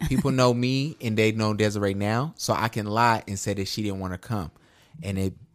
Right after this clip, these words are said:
Speaker 2: it wins.
Speaker 1: See, somebody said they didn't have one, they have zero regrets. I'm with them.
Speaker 2: That's fine. They don't know the other side. Who said that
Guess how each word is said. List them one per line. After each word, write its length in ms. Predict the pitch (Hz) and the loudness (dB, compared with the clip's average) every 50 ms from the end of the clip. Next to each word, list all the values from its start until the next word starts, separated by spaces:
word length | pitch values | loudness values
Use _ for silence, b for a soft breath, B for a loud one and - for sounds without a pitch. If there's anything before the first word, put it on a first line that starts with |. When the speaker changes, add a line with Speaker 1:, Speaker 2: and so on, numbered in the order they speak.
| _ _ - | _ _ -6
Speaker 2:
it 180 | - 92 98 95 | -2 0 0 0
wins. 480 | 87 98 123 139 104 - - - - - | 0 0 0 0 -2 -4 -8 -12 -14 -12
Speaker 1:
See, 220 | - - 190 185 | -8 -6 -6 -6
somebody 300 | 160 - 208 214 214 214 | -4 -2 0 0 0 0
said 180 | 208 202 185 175 | 0 -2 -2 0
they 120 | 175 190 208 | 0 0 0
didn't 140 | 220 208 208 | 0 0 2
have 220 | 190 175 170 156 | 2 2 2 2
one, 200 | 165 170 170 175 | 0 -2 -2 -2
they 60 | 180 | -2
have 180 | 190 190 165 160 | -2 -2 -2 -2
zero 320 | 165 180 185 180 175 170 | -2 -2 -2 0 -2 -2
regrets. 360 | 170 160 160 143 117 - - - | -2 -2 -4 -4 -4 -4 -4 -2
I'm 140 | 196 247 302 | 0 2 4
with 120 | 285 240 | 2 2
them. 280 | - 269 240 175 147 160 - - - - - - - - - - - | 2 0 -2 -2 -2 -4 -8 -14 -20 -20 -20 -20 -20 -16 -10 -2 2
Speaker 2:
That's 180 | 151 165 - | 2 4 6
fine. 180 | - 208 196 180 | 6 6 6 6
They 120 | 175 190 | 4 4
don't 140 | 196 196 185 180 | 4 4 4 4
know 100 | 180 175 | 4 4
the 80 | 175 | 6
other 180 | 175 170 165 165 | 4 4 2 0
side. 280 | - 208 185 143 95 | 2 2 4 4 2
Who 140 | 123 175 208 | 2 0 0
said 200 | - - 143 95 | 2 2 2 2
that 180 | 85 76 - | 2 -2 -8